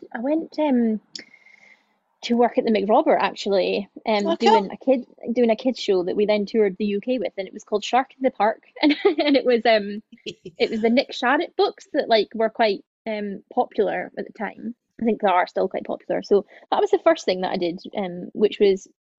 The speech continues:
Speaker 1: um, really cool. And then, um, from that, I, I did my first McRobert panto, um, and that was great 'cause I obviously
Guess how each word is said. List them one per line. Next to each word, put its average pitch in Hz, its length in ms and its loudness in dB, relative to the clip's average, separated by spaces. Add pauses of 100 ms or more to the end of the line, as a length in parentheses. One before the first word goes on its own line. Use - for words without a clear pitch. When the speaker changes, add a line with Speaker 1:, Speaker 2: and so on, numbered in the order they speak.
(200)
Speaker 1:
um, 202 300 2
really 196 240 -2
cool. 202 400 -2 (400)
And 220 160 4
then, 202 560 2 (340)
um, 196 500 -4 (800)
from 285 400 4
that, 233 540 -2
I, 202 160 -2 (200)
I 214 80 0
did 190 400 -2
my 196 140 -2
first 185 360 -6
McRobert 190 380 -4
panto, 247 400 -4 (480)
um, 190 400 -4 (580)
and 202 380 0
that 220 160 2
was 254 80 0
great 160 260 -2
'cause 202 140 -6
I 185 120 2
obviously 185 540 -4